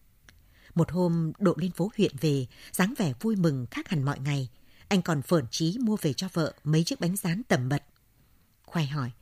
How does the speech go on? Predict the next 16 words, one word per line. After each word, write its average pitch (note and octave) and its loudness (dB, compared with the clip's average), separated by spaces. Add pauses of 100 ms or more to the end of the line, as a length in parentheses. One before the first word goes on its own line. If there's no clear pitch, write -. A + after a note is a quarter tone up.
(260)
có C4 0
chuyện G#3+ 2
gì D3+ 2
mà C3 -2
anh F#3+ -2
phấn F#3 -2
chấn G3 0
đến A#3 -2
thế? G#3 0 (640)
Độ F3 4
tủm C3+ 4
tỉm C#3+ 0 (260)
mà C#3+ -2
chẳng C3+ -4
nói C#3 -2 (100)
gì. C3+ -2